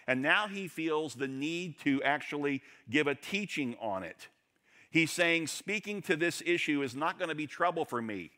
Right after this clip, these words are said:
because I know that by speaking it to you, it will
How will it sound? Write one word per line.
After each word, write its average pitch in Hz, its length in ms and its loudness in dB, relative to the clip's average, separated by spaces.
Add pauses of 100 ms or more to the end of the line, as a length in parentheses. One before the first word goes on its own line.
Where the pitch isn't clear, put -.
(560)
because 160 680 6 (120)
I 147 120 2
know 170 260 4
that 180 160 0
by 147 120 2
speaking 190 560 -4
it 160 160 -4
to 202 180 -4
you, 123 260 -6 (320)
it 160 180 4
will 151 280 2